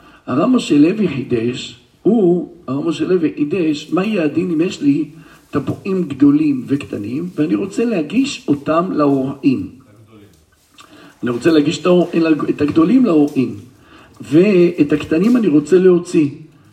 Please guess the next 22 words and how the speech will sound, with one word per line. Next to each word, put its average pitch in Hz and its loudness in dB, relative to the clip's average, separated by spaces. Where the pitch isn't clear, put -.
מובן? 156 -4
אז 143 -2
האם 214 2
יהיה 156 6
מותר 180 0
או 151 4
יהיה 135 4
אסור? 151 -2
אז 143 -2
הגאון 156 0
הרב 165 -4
משה 147 -2
לוי 151 2
אמר, 117 -6
"לא, 262 0
אסור." 151 -2
למה 170 0
אסור? 113 -10
אמרתי, 247 -6
"שמע, 160 -6
כיוון 175 -2
שאתה 143 -2